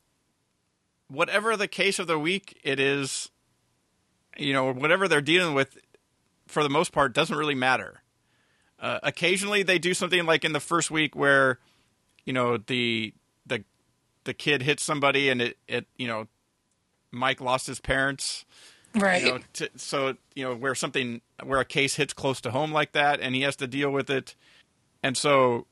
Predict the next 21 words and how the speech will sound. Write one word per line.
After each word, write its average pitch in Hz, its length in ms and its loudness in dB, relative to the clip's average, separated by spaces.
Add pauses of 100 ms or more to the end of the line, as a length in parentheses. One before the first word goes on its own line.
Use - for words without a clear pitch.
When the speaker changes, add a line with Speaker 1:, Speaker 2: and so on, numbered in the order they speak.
(360)
Speaker 1:
they, 151 120 -2
they 156 220 -2
do 233 160 -2
some 202 120 -2
of 160 60 0
that 175 140 4
stuff, 147 240 0
but 147 240 0
some, 202 240 0 (200)
but 165 200 0
for 185 120 -6
the 170 80 -4
most 190 200 0
part, 156 200 2
sometimes 160 420 -2
the 131 60 -2
case 139 400 -4 (220)
almost 151 320 -2
really 143 220 -2
doesn't 131 280 -2
matter. 135 440 2